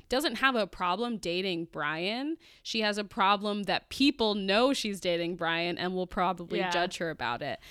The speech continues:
Speaker 1: So I think it's really nice that at the end, not only is she walking with a white guy into this cotillion, but he looks fucking ridiculous. And she's just like,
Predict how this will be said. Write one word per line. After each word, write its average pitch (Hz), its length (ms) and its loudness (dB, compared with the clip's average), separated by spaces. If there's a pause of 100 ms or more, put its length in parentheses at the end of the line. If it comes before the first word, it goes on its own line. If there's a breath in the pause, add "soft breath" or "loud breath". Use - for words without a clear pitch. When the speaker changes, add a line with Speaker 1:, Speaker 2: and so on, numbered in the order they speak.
Speaker 1:
So 220 140 -2
I - 20 0
think 226 160 0
it's 247 140 -4
really 208 200 0
nice 185 300 -2
that - 180 0
at 180 140 -2
the 175 160 -4
end, 175 560 -4 (100)
not 214 280 2
only 214 640 0
is 196 100 -4
she 220 100 -2
walking 190 380 2
with 175 80 -2
a 180 60 -2
white 170 320 -4
guy 156 280 -4
into 165 280 -6
this 165 160 -8
cotillion, 175 680 -8 (280 loud breath)
but 196 100 -10
he 240 140 0
looks 214 420 -2
fucking 262 540 0
ridiculous. 165 920 -4
And 220 160 0
she's 269 280 0
just - 240 -4
like, 262 400 0